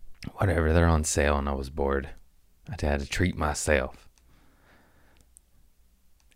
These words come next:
Oh, I should have plugged the shows up top. I will. We'll do an intro. Ohio, I'm coming, baby. Buy some goddamn tickets. Tell all your little Ohio friends. <laughs> One of the dates is selling well. The rest, not so much.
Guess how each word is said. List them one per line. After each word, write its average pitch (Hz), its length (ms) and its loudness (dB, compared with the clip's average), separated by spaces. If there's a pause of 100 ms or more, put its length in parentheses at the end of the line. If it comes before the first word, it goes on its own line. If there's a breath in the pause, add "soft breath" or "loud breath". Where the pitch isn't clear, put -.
(140)
Oh, 135 220 8 (760)
I 87 80 2
should 90 160 0
have 82 80 -2
plugged 90 240 2
the 82 40 -2
shows 87 300 2
up 85 160 2
top. 95 380 4
I 90 140 8
will. 85 360 8 (200)
We'll 95 100 2
do 92 200 2
an 76 100 -2
intro. 78 440 -4 (720)
Ohio, 92 460 6
I'm 78 180 4
coming, 101 360 4
baby. 78 400 2 (500 soft breath)
Buy 92 160 6
some 98 220 -2
goddamn 90 440 6
tickets. - 420 2
Tell 92 180 6
all 95 180 10
your 92 120 4
little 95 220 6
Ohio 85 540 6
friends. 87 560 -4 (760 loud breath)
<laughs> - 800 -10
One 104 320 6
of 95 240 4
the 92 100 6
dates 85 400 4
is - 100 -6
selling 85 420 6
well. 76 300 4
The 76 100 -2
rest, 82 320 4
not 80 240 -2
so - 140 -6
much. 76 440 -8